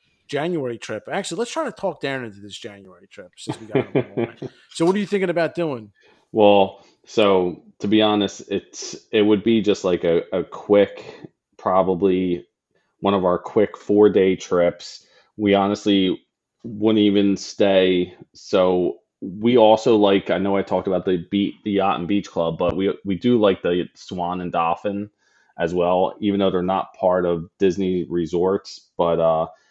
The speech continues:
Speaker 2: since my wife's a teacher, she gets a teacher's discount there, and the room rates are really, really, really good. So we're thinking about just doing a couple nights there and doing two parks, um, when we're down there.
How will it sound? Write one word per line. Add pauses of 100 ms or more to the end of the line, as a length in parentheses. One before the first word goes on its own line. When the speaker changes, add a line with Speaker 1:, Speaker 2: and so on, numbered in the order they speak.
(220)
Speaker 2:
since
my
wife's
a
teacher,
she
gets
a
teacher's
discount
there,
and
the
room
rates
are
really, (640)
really, (160)
really
good.
So
we're
thinking
about
just
doing
a
couple
nights
there
and
doing
two
parks, (340)
um, (1040)
when
we're
down
there.